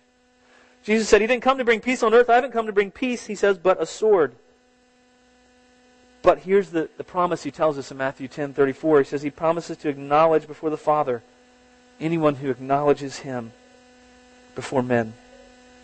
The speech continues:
or deny anyone before the Father who denies him before men. Like Jesus' question to Peter and his disciples,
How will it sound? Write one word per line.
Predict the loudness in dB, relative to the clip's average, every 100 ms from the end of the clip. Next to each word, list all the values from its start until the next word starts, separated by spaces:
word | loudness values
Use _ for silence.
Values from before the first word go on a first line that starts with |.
| -20 -20 -20 -20 -20 -20 -20 0
or | 2
deny | 4 4 6 4
anyone | 0 -6
before | -6 -10
the | -2
Father | 2 2
who | 0
denies | -8 -6 -2 -2 -2
him |
before | -10 -10 -6
men. | -6 0
Like | 0 0
Jesus' | -4 -6 -6 -6 -10 -12 -8
question | 0 0 0 -10
to |
Peter | -10 -4 2 2
and | 2 -2
his | -4
disciples, | -8 -4 0 0 0 -8 -8